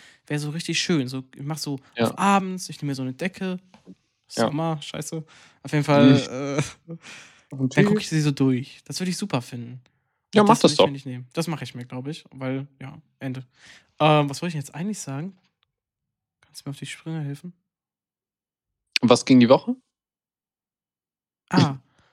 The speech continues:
Speaker 1: ich kenn dich nicht. <laughs> Nee, warte.
Speaker 2: Okay, ciao.
Speaker 1: Äh,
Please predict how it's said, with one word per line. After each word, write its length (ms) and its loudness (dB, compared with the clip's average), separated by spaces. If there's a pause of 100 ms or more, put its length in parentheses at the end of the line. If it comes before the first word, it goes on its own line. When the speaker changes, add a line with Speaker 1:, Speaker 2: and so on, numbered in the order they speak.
(160)
Speaker 1:
ich 120 -12
kenn 200 6
dich 180 -10
nicht. 340 -10
<laughs> 420 -4
Nee, 120 -4 (160)
warte. 560 -2 (1000)
Speaker 2:
Okay, 300 6
ciao. 240 8
Speaker 1:
Äh, 240 0